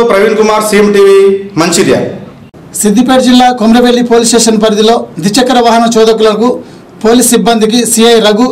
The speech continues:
Speaker 2: హెల్మెట్ వినియోగంపై అవగాహన నిర్వహించారు. ఈ సందర్భంగా సీఐ రఘు, ఎస్ఐ సతీష్లు హెల్మెట్ వాడి బైక్ ర్యాలీను నిర్వహించారు.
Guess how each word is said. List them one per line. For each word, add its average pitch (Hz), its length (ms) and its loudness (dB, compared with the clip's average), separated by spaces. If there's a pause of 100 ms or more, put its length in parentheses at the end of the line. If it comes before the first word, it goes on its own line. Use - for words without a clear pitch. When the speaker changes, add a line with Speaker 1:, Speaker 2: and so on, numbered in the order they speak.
(120)
Speaker 2:
హెల్మెట్ 214 360 2
వినియోగంపై 226 460 2 (160)
అవగాహన 208 380 0 (120)
నిర్వహించారు. 175 580 0 (1700)
ఈ 220 80 0
సందర్భంగా 220 640 0 (200)
సీఐ 214 320 0
రఘు, 202 220 0 (600)
ఎస్ఐ 220 360 0
సతీష్లు 240 440 0 (360)
హెల్మెట్ 240 440 2
వాడి 226 220 0 (520)
బైక్ 240 260 0
ర్యాలీను 240 260 2
నిర్వహించారు. 196 640 0